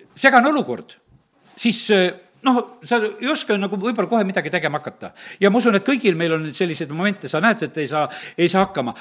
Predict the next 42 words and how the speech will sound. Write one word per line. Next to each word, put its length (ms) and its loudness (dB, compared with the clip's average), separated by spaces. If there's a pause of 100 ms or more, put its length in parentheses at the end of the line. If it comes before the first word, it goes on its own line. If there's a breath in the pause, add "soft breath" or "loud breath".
(140 loud breath)
Aga 200 8
väga 220 6
tähtis 440 4
on 80 -6
tegelikult 440 -4
nendes 360 -8
olukordades 520 -4
just, 300 -4
et 100 -20
kui 100 -10
sa 120 -10
saad, 220 -8 (240 loud breath)
eh, 160 0
rahu 220 6
kätte, 380 -2 (300 loud breath)
eh, 200 4
siis 300 2
sa 80 0
t-, 240 -10
saad 320 2
aidata 400 0
iseennast 460 0
ja 80 -6
saad 100 -6
aidata 380 -4
ka 80 -4
teisi. 440 -4 (440 loud breath)
Ja 240 4 (540)
no 200 0
nagu 200 -4
Taanili 560 2
raamatus 460 -4
seal 160 -2 (100)
lõpp 240 -2
on, 140 -4 (500 loud breath)
et 120 -4
vaata, 280 -2
kes 220 -6
tunnevad 420 0
Jumalat, 480 -8 (240)
need 160 2
tegutsevad, 680 -6